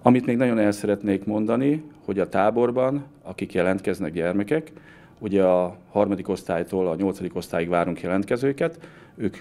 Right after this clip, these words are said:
kapni fognak egy nyomtatott mezt a saját nevükre,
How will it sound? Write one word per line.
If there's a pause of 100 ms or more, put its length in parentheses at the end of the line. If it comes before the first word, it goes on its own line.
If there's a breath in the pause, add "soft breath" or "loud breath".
kapni
fognak
egy
nyomtatott
mezt
a
saját
nevükre,